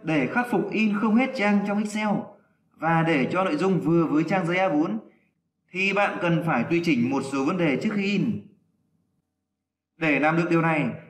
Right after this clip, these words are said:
bạn hãy theo dõi các bước Đỗ Bảo Nam Blog thực hiện như sau. Thứ nhất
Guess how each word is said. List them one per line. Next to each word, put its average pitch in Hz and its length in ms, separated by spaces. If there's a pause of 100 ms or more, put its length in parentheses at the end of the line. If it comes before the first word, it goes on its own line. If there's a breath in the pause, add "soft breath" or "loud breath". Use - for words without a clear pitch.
bạn 190 140
hãy 180 120
theo 196 160
dõi 190 240
các 226 180
bước - 140 (160)
Đỗ 202 180
Bảo 180 160
Nam 165 180
Blog 202 280
thực 151 100
hiện 151 200
như 147 60
sau. 147 380 (1000)
Thứ 185 80
nhất 269 180